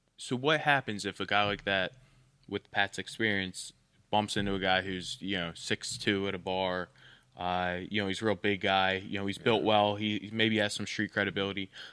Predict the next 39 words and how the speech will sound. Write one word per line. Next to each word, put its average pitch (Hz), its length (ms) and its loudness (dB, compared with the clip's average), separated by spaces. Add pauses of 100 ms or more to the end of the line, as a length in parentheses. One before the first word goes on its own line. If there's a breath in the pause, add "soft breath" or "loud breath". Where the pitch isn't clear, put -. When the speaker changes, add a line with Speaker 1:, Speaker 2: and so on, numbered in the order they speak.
Speaker 1:
Like, 101 160 -2
how, 131 340 2 (580)
what 120 260 0
happens 127 360 2
in 101 80 -4
a 95 60 -6
situation 98 540 -4
like 82 160 -12
that? 87 200 -4
I 107 100 0
mean, 117 180 -4
we 113 100 -2
talked 123 240 2
about 110 340 0
diffusing 104 460 -2
it 104 140 -4 (100)
before, 101 560 -2 (300 loud breath)
which 104 180 -6
would 95 80 -6 (240)
probably 98 460 -2
be 95 160 -6
the 85 160 -10
goal. 87 360 -6
Speaker 2:
Yeah, 101 220 -2
Speaker 1:
But, 110 220 2
Speaker 2:
yeah. - 260 -6
Speaker 1:
uh, 104 140 -4
like, 110 320 -4
uh, 98 400 -4 (320)
could 123 200 -2
somebody 131 640 2 (400 loud breath)
with 107 240 -2
Pat's 110 240 4
experience 107 460 -2
at 92 100 -2
a 90 40 -8
smaller 98 420 -2
weight 101 200 0
class, - 560 0